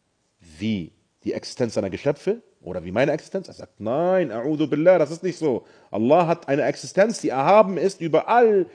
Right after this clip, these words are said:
die Existenzen, die existieren.“ Yani, er hat ein Wesen, was ihm, was, wem nichts ähnelt. Sagst du, „Tayyib, das ist gut, dass du das so sagst.“ Genauso ist es doch mit den Eigenschaften von Allah subhanahu wa ta'ala.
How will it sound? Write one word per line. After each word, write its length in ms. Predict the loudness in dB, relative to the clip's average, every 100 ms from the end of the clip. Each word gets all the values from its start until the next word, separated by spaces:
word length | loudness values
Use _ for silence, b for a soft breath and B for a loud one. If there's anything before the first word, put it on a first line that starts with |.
| b -4
die 80 |
Existenzen, 680 | -2 -2 -2 0 0 -2 -6
die 60 | -6
existieren.“ 580 | -6 -12 -10 -12 -12 _ _ _ _ _ _ _
Yani, 240 | -20 -20 _ _ _ _
er 100 | -16
hat 120 | -10
ein 160 | -4 2
Wesen, 340 | 2 0 -8 _ _ _ _ _ _ _ _ _
was 180 | -16 -12
ihm, 200 | -8 -8 _ _ _
was, 420 | -20 -10 -10 -8
wem 920 | -10 -10 -12 _ -18 -12 -10 -4 0
nichts 260 | 2 0 2
ähnelt. 420 | 2 2 0 -12 _ _ _ _ _ _ _ _ _ _ _
Sagst 200 | _ -16
du, 40 | -8
„Tayyib, 340 | -6 -4 -6 _ _ _ _ _ _ _ _ _ _
das 120 | -16
ist 200 | -14 -4
gut, 200 | -4 -2
dass 140 | -4
du 60 | -2
das 120 | -4
so 100 | -4
sagst.“ 420 | -2 -4 -8 _ _ _ _ _ _ _ _ _ _ _ _
Genauso 440 | _ -12 -8 -6 -6
ist 60 |
es 60 | -4
doch 160 | -6 -6
mit 120 | -6
den 100 | -2
Eigenschaften 500 | 0 0 -2 -6 -6
von 120 | -4
Allah 120 | -4
subhanahu 360 | -6 -10 -6 -6
wa 40 |
ta'ala. 360 | -6 -8 -8